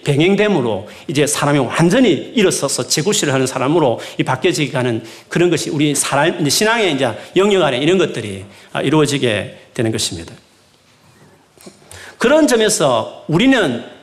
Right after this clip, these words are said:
처음 출발은 전적인 하나님을 의지할 수밖에 없고 하나님의 은혜를 바라볼 수밖에 없는 우리의 절망적인 상태가 있다는 거죠.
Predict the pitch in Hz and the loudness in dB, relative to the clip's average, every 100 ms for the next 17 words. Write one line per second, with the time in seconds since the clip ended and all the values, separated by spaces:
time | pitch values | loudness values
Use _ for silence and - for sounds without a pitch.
0 | - - - 320 294 302 - - 311 294 | -10 -6 2 4 4 0 -4 -2 2 2
1 | 196 120 - 339 440 - 269 247 277 269 | 2 -2 0 2 2 0 0 0 2 2
2 | 240 214 160 147 185 185 175 120 - 113 | 2 2 2 2 2 0 -2 -6 -4 -4
3 | 104 - 117 120 - - 240 220 190 170 | -4 -6 -6 -6 -14 -4 0 2 0 0
4 | - 233 180 160 131 - - - - - | 2 2 2 2 -2 -6 -14 -20 -20 -20
5 | - _ _ _ 233 269 - 277 208 185 | -20 _ _ _ 0 2 2 0 -2 -2
6 | 156 - 143 143 131 156 165 147 - - | -4 -2 -2 -2 0 2 2 0 -8 -20
7 | - _ _ - - 269 294 285 202 143 | -20 _ _ -4 0 4 4 4 0 0
8 | 131 117 120 120 - 110 101 101 - | -6 -8 -8 -10 -10 -12 -12 -18 -20